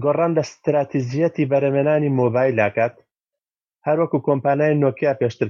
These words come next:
کردی. ئەمانیش بە تەمانی تر زیاتر لەواتیە سۆنی لە پێش-،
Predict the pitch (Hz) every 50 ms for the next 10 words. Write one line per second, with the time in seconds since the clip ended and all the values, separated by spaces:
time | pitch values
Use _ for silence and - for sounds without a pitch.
0 | - - 110 104 107 120 - - 143 143 139 139 139 135 120 117 120 127 127 -
1 | 135 131 135 139 139 135 131 120 - 139 135 127 - - 117 107 110 127 123 120
2 | 120 - 143 139 - _ _ _ _ _ _ _ _ _ _ _ _ _ - 135
3 | 143 160 175 175 170 - 170 156 - - - 147 143 147 156 156 156 147 135 139
4 | 139 135 135 131 - - - 143 131 123 127 120 131